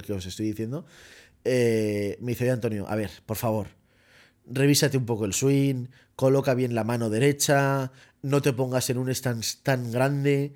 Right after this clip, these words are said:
y, y por favor, deja de bailar". Eh, bailar, para Jorge bailar es cuando no estoy estable en el swing, me balanceo a la derecha y luego a la izquierda,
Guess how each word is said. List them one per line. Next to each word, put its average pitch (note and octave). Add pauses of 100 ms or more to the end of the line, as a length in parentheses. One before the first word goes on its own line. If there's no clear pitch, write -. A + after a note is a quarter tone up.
(420)
y, A#2+
y C#3+
por B2+
favor, B2+ (140)
deja B2
de A#2+
bailar". A2+ (600)
Eh, B2+
bailar, C#3
para C3
Jorge C3
bailar C#3
es C#3
cuando A2+
no A#2+
estoy C3+
estable C3
en C3
el B2+
swing, C#3 (360)
me B2
balanceo B2
a C#3
la C#3
derecha C3+ (260)
y C3+
luego C3
a B2+
la B2
izquierda, C#3